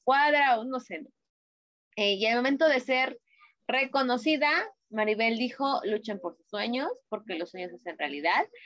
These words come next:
Me parece uno de los mensajes más poderosos que les puedes decir a una chica, y más aún porque ella está siendo artífice de que muchas chavas, de que muchas chicas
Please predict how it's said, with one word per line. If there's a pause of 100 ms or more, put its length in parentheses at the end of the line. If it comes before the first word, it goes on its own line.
(260)
Me
parece
uno
de
los
mensajes
más
poderosos
que
les
puedes
decir (420)
a
una
chica, (600)
y
más
aún
porque
ella
está
siendo
artífice
de
que
muchas
chavas,
de
que
muchas
chicas